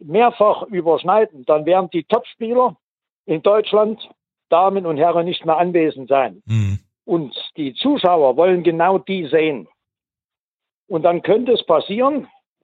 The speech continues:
Speaker 1: wenn das, wie gesagt, öfters vorkommt, dass sich die eigentlich treuen Zuschauer,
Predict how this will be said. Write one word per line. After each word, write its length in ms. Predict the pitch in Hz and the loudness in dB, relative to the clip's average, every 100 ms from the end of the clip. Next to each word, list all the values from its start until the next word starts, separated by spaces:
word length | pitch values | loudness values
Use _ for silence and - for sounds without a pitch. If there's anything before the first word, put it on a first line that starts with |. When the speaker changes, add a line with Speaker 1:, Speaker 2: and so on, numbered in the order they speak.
| _ | _
Speaker 1:
wenn 240 | - 180 175 | -2 -2 2
das, 220 | 175 165 | 2 0
wie 120 | 180 175 | -2 -6
gesagt, 400 | 147 190 214 - | 0 0 0 0
öfters 340 | 214 - 214 - | -2 0 -2 2
vorkommt, 540 | 202 196 - 202 190 _ _ _ _ _ | 0 2 0 0 -2 _ _ _ _ _
dass 200 | 165 160 | 0 0
sich 220 | 185 170 | -4 -6
die 340 | - 165 160 127 - _ - _ _ | -6 0 2 0 -4 _ -20 _ _
eigentlich 360 | 165 180 170 | 0 0 -4
treuen 360 | - 190 247 247 | -2 0 0 -2
Zuschauer, 720 | - 190 175 151 190 190 156 | -6 -6 -2 0 2 2 0